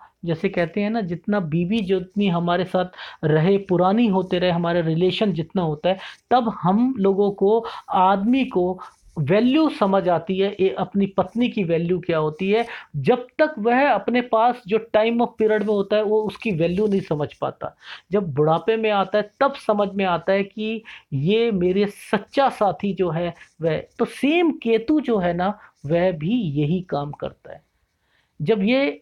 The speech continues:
बुढ़ापे में जो है एक्टिवेट होती है पैसों में, तो वो क्या करती है? बच्चों के प्रति, यानी ये केतु की फिश आपको बच्चों के प्रति आपको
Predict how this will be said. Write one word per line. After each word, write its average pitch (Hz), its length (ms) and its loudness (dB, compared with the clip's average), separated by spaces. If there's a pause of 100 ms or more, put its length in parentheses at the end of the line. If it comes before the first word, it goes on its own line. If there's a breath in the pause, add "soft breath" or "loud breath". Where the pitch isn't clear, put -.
(120)
बुढ़ापे 185 520 2
में 277 200 0
जो 226 120 0
है 220 320 2
एक्टिवेट 226 520 0
होती 196 360 -4
है 208 180 2 (200)
पैसों 180 400 0
में, 247 260 -2
तो 226 120 0
वो 190 240 0 (120)
क्या 226 160 4
करती 226 420 -4
है? 262 180 2 (120)
बच्चों 185 460 -2
के 185 160 -4
प्रति, 143 400 -12 (1080)
यानी 160 300 -2 (100)
ये 190 160 -2
केतु 175 420 -2
की 202 160 -4
फिश 285 420 0 (500 loud breath)
आपको 175 440 0 (120)
बच्चों 156 460 -2
के 196 200 -2
प्रति 220 720 -4 (140)
आपको 202 600 0